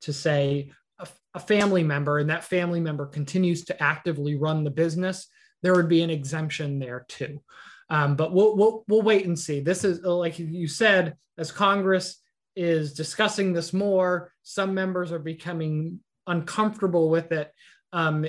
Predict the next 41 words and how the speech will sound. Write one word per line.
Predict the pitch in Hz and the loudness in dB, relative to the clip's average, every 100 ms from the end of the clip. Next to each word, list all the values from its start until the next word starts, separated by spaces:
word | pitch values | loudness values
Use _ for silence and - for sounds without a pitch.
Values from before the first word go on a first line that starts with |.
| 156 | -2
and | 160 151 156 - | 0 0 -4 -6
I | 160 | -2
mean, | 160 | 0
it's | 151 - | -2 -4
too | - | 0
bad | 190 175 170 | 2 4 2
for | 170 165 | 0 0
Biden | 175 185 165 160 | 2 4 2 0
'cause | 151 | -6
this | 143 151 | -8 -6
is | 156 | -4
where | 160 156 | 0 0
he | 143 | 2
gets | 160 160 | 0 -2
a | |
lot | 143 147 147 | -2 0 -2
of | 143 | -2
his | 139 | -6
revenue. | 139 175 180 165 143 143 143 _ - - _ - | -2 0 2 0 -2 -4 -6 _ -20 -20 _ -6
And | 170 160 160 - | 0 0 -2 0
we | 180 | 4
don't | 208 190 | 6 6
know | 180 | 4
if | 170 | 2
this | - 165 | -2 -2
is | 160 | -2
actually | 151 151 - 156 | -2 -4 -6 -6
going | 143 147 143 139 | -4 -2 -2 -4
to | |
happen | 139 147 139 147 135 131 131 131 139 _ | -4 -4 -4 -4 -6 -6 -8 -10 -12 _
at | 175 156 | -2 2
all. | 175 139 127 139 170 | 2 0 -4 -12 -8
Um, | 160 147 143 | -2 0 0
there | 143 139 | 2 2
are | 143 | 0
some | - - 165 151 147 | -4 -4 -2 0 2
Democratic | 165 170 170 170 160 156 | 2 0 0 0 0 -2
lawmakers | 151 139 139 139 143 135 | -4 -4 -4 -4 -6 -6
that | - 135 139 | -6 -6 -4
are, | 147 139 143 147 | -2 0 0 0
uh, | 165 | -6